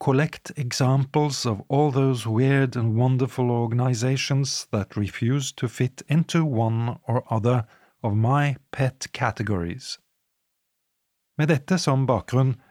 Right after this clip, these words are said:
fikk Mintzberg opp øynene for flere former av organisasjoner og nye innsikter som for eksempel viste at den byråkratiske formen ikke nødvendigvis hindret innovasjon.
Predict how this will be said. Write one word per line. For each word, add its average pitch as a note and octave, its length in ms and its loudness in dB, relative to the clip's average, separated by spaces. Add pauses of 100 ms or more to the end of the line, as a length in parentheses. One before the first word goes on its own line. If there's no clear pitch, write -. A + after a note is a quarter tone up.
(180)
fikk - 400 -2
Mintzberg A#2 640 0
opp A#2+ 300 -4
øynene A#2+ 540 2
for G#2+ 280 -2
flere D3 460 0
former C3 500 0
av D3 200 2
organisasjoner A#2+ 840 0 (520)
og A#2 100 4
nye C#3+ 300 2
innsikter C3 760 0
som A2+ 360 0
for B2+ 160 0
eksempel A#2+ 640 0
viste A2+ 360 0
at C3 240 0
den A2+ 240 0
byråkratiske A#2 920 0
formen A2+ 440 0 (360)
ikke - 260 0
nødvendigvis B2+ 760 0
hindret A#2 560 0
innovasjon. C3 680 0